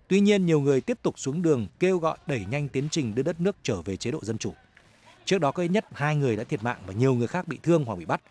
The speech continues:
tại một cuộc biểu tình chống chính phủ kéo dài hai ngày xảy ra vào hồi tháng hai năm nay.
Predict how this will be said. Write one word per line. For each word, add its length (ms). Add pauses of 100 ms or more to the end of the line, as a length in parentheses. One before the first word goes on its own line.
(280)
tại 100
một 100
cuộc 100
biểu 120
tình 280
chống 200
chính 160
phủ 180
kéo 140
dài 140
hai 160
ngày 160 (280)
xảy 220
ra 260
vào 120
hồi 120
tháng 160
hai 180
năm 120
nay. 120